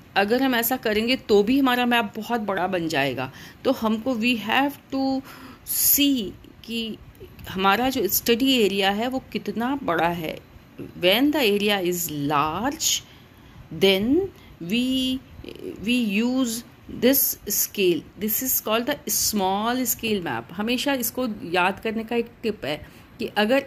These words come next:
small scale map है तो इसका मतलब उसमें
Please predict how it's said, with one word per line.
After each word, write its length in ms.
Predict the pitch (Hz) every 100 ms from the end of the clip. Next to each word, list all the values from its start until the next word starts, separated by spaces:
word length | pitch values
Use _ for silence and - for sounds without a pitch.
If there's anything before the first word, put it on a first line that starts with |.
| -
small 580 | 202 - - 202 247 302
scale 400 | 240 - 233 226
map 360 | 202 170 180 185
है 380 | - 175 185 285 - - - -
तो 100 | 220
इसका 340 | - - 214
मतलब 480 | 196 170 - 247 262 - - - - - - - - -
उसमें 400 | 202 - 240